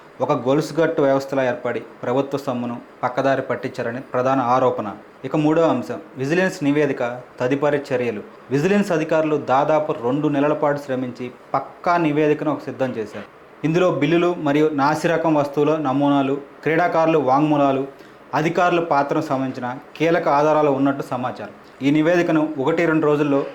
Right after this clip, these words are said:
డీజీపీ ద్వారా ప్రభుత్వానికి సమర్పించనున్నారు. ఆ తర్వాత ఎఫ్ఐఆర్లు నమోదు చేసి అరెస్టుల పర్వం మొదలయ్యే సూచనలు కనిపిస్తున్నాయి. ఇక చివరిగా చెప్పాలంటే ఆడుదాం ఆంధ్ర స్కామ్ అనేది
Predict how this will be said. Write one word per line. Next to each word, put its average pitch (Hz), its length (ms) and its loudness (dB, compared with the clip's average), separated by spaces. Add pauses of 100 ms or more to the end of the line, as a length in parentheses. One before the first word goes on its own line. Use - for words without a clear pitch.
(340)
డీజీపీ 170 480 0
ద్వారా 151 300 4
ప్రభుత్వానికి 147 680 0
సమర్పించనున్నారు. 123 800 -4 (440)
ఆ 131 80 0
తర్వాత 139 560 2 (120)
ఎఫ్ఐఆర్లు 143 520 2
నమోదు 135 380 -2
చేసి 127 280 -6 (180)
అరెస్టుల 127 320 -4
పర్వం 123 440 -6
మొదలయ్యే 123 500 -4
సూచనలు 120 240 -10
కనిపిస్తున్నాయి. 104 600 -14 (400)
ఇక 131 80 -6
చివరిగా 147 380 2
చెప్పాలంటే 139 540 0
ఆడుదాం 139 400 2
ఆంధ్ర 135 240 0
స్కామ్ 127 360 -4
అనేది 127 360 -6